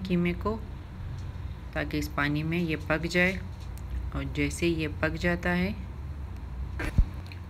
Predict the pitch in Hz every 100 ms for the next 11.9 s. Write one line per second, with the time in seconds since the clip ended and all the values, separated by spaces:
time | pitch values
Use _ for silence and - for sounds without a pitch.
0 | - - - - - - 151 156 160 175
1 | 175 170 165 - 143 151 156 170 165 -
2 | 165 170 185 180 185 185 208 - - -
3 | - - - - - 160 156 151 165 170
4 | 156 143 156 151 151 147 139 139 135 139
5 | 143 139 - - - - - - - -
6 | - - - - - - - - - -
7 | - - - - - - - - - -
8 | - - - - - - - - - -
9 | - - - - - - - - 190 185
10 | 185 185 180 165 165 175 175 175 175 -
11 | 165 165 165 185 180 180 185 220